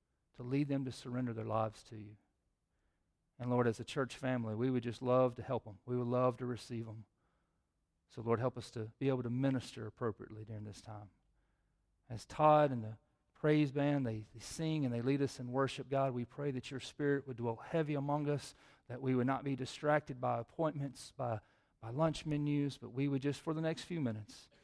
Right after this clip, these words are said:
just for a brief few minutes, we would answer the question,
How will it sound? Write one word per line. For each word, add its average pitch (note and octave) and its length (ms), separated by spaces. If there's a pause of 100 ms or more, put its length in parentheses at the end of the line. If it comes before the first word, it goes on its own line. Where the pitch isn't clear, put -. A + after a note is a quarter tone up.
(200)
just F#3 280
for E3 160
a D3 60
brief D3 260
few D3 200
minutes, G#2+ 520 (2000)
we C#3+ 140
would C#3+ 160
answer D3 340
the B2+ 100
question, B2 640